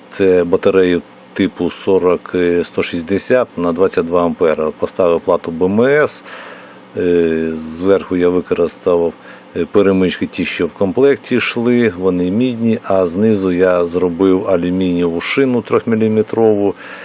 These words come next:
Я думаю, цього досить, е, навантажувати я його дуже не буду. Так, плата Б М С щось у нас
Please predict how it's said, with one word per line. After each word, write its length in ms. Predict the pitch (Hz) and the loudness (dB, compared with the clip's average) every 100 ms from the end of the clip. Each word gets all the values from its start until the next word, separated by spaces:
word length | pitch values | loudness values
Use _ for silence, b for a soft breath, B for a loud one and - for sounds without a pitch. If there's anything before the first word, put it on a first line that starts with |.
| B B - - | B B -20 -2
Я 120 | 98 | 0
думаю, 380 | 90 90 92 90 | 2 0 0 0
цього 300 | - 92 92 | 0 0 2
досить, 560 | 82 82 - 82 - - | 2 0 0 -6 -8 -8
е, 40 | 80 78 78 78 80 | -6 -4 -4 -6 -6
навантажувати 760 | 82 85 87 82 80 82 82 - | -4 -2 -2 0 -2 -2 -4 -2
я 60 | 80 | -2
його 140 | 80 | -2
дуже 400 | 80 82 82 82 | -4 -8 -6 -4
не 140 | 87 | -4
буду. 380 | 92 117 113 110 B B B B - - - | -4 -2 0 -2 B B B B -20 -20 -6
Так, 220 | 87 80 - | -2 -2 0
плата 300 | 90 - 85 | -2 0 -4
Б 140 | 85 | -2
М 160 | 87 87 | -2 -2
С 120 | 82 | -2
щось 340 | - 87 - | -6 -8 -6
у 40 | 87 | -4
нас 400 | 85 - - | -4 -6 -10